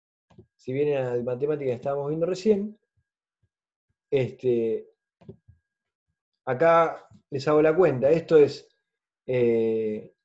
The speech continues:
la, el conmutador de el isospin con el operador de subida,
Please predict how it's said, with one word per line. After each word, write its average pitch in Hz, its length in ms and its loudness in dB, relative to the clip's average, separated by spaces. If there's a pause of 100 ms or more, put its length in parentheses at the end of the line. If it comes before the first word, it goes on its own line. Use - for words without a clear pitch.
(960)
la, 156 220 0
el 143 120 -2
conmutador 156 520 4
de 180 460 2
el 131 160 -8
isospin 185 560 -4
con 156 200 2
el 143 80 0
operador 135 320 0
de 156 80 0
subida, 220 640 -2